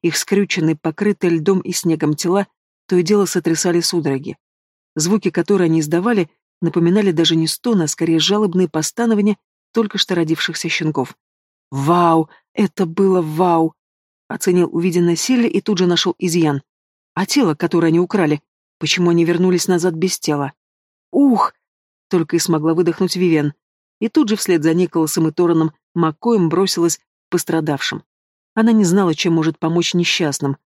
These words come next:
разве что просто человеческим теплом и сочувствием. Она положила голову наиболее сотрясаемого судорогами гвардейца себе на колени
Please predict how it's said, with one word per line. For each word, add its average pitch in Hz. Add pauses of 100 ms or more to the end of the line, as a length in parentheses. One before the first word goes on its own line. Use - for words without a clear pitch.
(240)
разве 180
что 165
просто 185
человеческим 165
теплом 175
и -
сочувствием. 180 (520)
Она 160
положила 175
голову 180
наиболее 170
сотрясаемого 165
судорогами 156
гвардейца 160
себе 165
на 156
колени 202